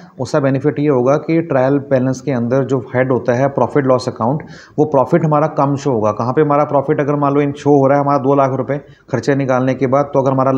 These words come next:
एक लाख रुपए खर्चा बढ़ गया डेप्रिसिएशन का, तो फिर हमारा प्रॉफिट भी एक लाख रुपए रह जाएगा। तो टैक्स जो हमारा पे होगा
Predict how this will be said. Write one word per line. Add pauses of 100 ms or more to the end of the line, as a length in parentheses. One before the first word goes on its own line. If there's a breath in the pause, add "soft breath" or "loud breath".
एक
लाख
रुपए
खर्चा
बढ़
गया
डेप्रिसिएशन
का,
तो
फिर
हमारा
प्रॉफिट
भी (180)
एक
लाख
रुपए
रह
जाएगा।
तो
टैक्स
जो
हमारा
पे
होगा